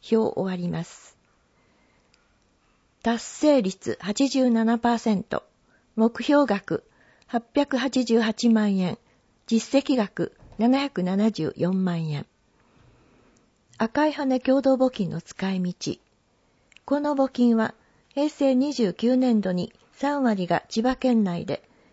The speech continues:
七割が我孫子市内で、地域福祉のために使われます。市社協では、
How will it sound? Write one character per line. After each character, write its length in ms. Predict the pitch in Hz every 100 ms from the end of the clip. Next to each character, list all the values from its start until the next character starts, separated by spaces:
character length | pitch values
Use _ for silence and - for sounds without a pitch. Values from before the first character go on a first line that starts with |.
| _
七 280 | 226 247 302
割 220 | 285 208
が 200 | 175 147 -
我 120 | 208
孫 140 | 233
子 120 | 240 262
市 160 | -
内 240 | 226 180 156
で、 140 | - _ _ _ _ _ -
地 140 | 285
域 160 | 302 269
福 180 | -
祉 180 | 285 -
の 120 | 196
た 140 | 185 180
め 160 | 208
に 180 | 196 143 -
使 180 | -
わ 120 | 180 170
れ 120 | 170
ま 160 | 170 175
す。 180 | - _ _ _ _ _ _ _ -
市 160 | 277
社 200 | 294 294
協 220 | - 226
で 140 | 180 180
は、 180 | 175